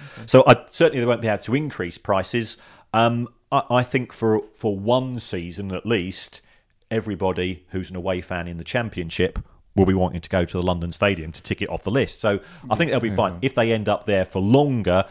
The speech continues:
Speaker 2: parachute payments fall further. So I, I think they will be in a bit of a tricky situation. They owe,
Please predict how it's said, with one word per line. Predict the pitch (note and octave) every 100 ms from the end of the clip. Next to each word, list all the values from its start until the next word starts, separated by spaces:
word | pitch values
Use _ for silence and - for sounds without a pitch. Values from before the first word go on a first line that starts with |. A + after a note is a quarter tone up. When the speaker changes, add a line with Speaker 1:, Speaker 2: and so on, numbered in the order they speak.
| - -
Speaker 2:
parachute | - G#2+ - F#2+
payments | - F#2 F2+ -
fall | G2 F#2
further. | - F#2+ F2 F#2 - - -
So | - G#2 -
I, | A#2+ B2+
I |
think | C3 A#2+ A2+
they | A2
will | G#2 G#2+
be | G2+ G#2 G2 G2 - _ - _ -
in | C3+ C#3 B2+ A#2+
a |
bit | F#2+ A#2+ A2 -
of | G#2
a | G2+
tricky | - A2+ -
situation. | F#2+ - - G#2 G#2+ G#2+ E2+ D#2+ - - _ _ -
They | G#2
owe, | A#2+ A#2 A2